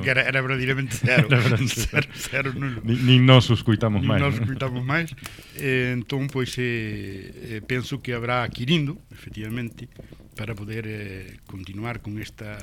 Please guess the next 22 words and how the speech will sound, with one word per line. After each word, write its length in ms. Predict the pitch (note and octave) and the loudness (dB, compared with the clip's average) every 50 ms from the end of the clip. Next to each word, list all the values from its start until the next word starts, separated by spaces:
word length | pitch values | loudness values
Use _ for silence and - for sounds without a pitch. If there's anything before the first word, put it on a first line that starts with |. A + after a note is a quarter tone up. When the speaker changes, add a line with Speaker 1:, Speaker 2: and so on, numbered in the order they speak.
| G#2+ - - - - - - - - - - - - | -14 -16 -16 -16 -18 -18 -18 -20 -20 -20 -20 -20 -18
Speaker 1:
con 160 | - - G2 | -16 -14 -12
esta 240 | G2 - - - G#2 | -12 -14 -14 -14 -14
xeira 400 | F#2+ - - C3 B2 G2+ F#2+ F#2+ | -12 -10 -10 -10 -10 -10 -12 -14
de, 160 | F#2+ F#2+ F2+ - - - | -16 -18 -18 -18 -20 -20
de 80 | - - | -20 -18
programación, 720 | - - F#2+ G2 G2 G2+ F#2+ G2+ - - A#2 G#2 F#2 F#2 | -18 -16 -16 -14 -14 -14 -12 -14 -14 -14 -14 -16 -14 -12
novos 320 | F#2+ A2 B2+ A#2+ A2 G2 - | -12 -10 -10 -10 -12 -14 -16
programas. 560 | - G2+ G#2+ A2+ B2+ C#3 - - - - - - - - - - - - - | -18 -16 -14 -14 -14 -14 -14 -16 -18 -18 -20 -20 -20 -20 -20 -20 -20 -18 -8
Speaker 2:
Moi 160 | - F#2+ F2+ | -4 -4 -2
ben. 160 | E2+ E2+ E2 - - - - | -2 -4 -6 -8 -10 -8 0
E 160 | G#2 G#2+ A2+ | 4 6 8
logo, 320 | A#2+ B2+ C3 C#3 C#3+ D3 | 8 8 10 8 8 6
o, 160 | - C3 A2+ A2 G#2+ G#2 G#2 G#2 G#2 G#2 G#2 G2+ G2+ G#2 G2 G2 G2 F#2+ G2 G2 F#2 F2 - | 6 4 6 6 8 8 8 8 8 6 6 6 6 4 4 4 4 2 2 2 0 -2 -2
para 160 | G#2 F#2 G2+ G#2+ | 0 2 2 2
este 160 | F#2+ - - G2+ | 0 0 -4 0
segundo, 560 | - A#2 A2 A#2 B2 B2 A#2+ B2 B2+ B2+ B2 | 2 4 4 4 4 4 6 6 6 6 4
o 160 | G#2 G2+ F#2+ | 4 0 0
tema 240 | - A2+ A2 G#2+ G#2+ | 2 0 0 2 2
da 160 | G#2 G#2+ G#2 | 0 0 0
emisión 560 | G#2 G#2+ G#2 - B2 A#2+ A#2 A#2 A#2 A#2 G#2+ | 0 -2 0 0 0 2 2 0 0 0 0
vai 160 | G#2+ G2+ G2 | 0 0 0
ser, 320 | - - A2 A2 A2+ A2 | 0 0 2 2 2 0